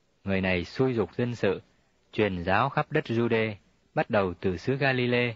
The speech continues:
rồi đến đây." Khi Phi-lát nghe điều đó, thì hỏi nếu người này thật là dân Ga-li-lê chăng? Biết Ngài thuộc quyền cai trị của vua Hê-rốt, bèn giải đến cho vua Hê-rốt. Vua ấy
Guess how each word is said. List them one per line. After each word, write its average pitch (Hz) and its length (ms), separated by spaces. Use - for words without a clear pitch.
rồi 92 180
đến 104 180
đây." 110 220
Khi 139 160
Phi-lát 139 400
nghe 123 180
điều 95 180
đó, 101 280
thì 101 120
hỏi 87 360
nếu 147 180
người 113 160
này 92 340
thật 104 220
là 98 120
dân 131 240
Ga-li-lê 131 440
chăng? 123 240
Biết 160 160
Ngài 104 220
thuộc 95 280
quyền 95 280
cai 117 240
trị 95 220
của 87 220
vua 104 180
Hê-rốt, 110 320
bèn 95 320
giải 90 240
đến 120 260
cho 107 160
vua 104 180
Hê-rốt. 110 320
Vua 139 160
ấy 156 300